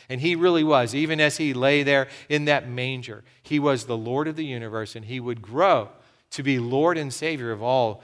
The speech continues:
who would trust in him. So, here's the question.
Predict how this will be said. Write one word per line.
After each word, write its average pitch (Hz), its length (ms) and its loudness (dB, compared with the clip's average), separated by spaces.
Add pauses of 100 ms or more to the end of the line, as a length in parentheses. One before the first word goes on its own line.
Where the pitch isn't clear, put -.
(160)
who 127 140 -4
would 120 160 -2
trust - 380 -12
in 113 100 -14
him. 113 320 -4 (1300)
So, 139 400 6 (1200)
here's 160 220 0
the 127 100 -6
question. 127 460 -8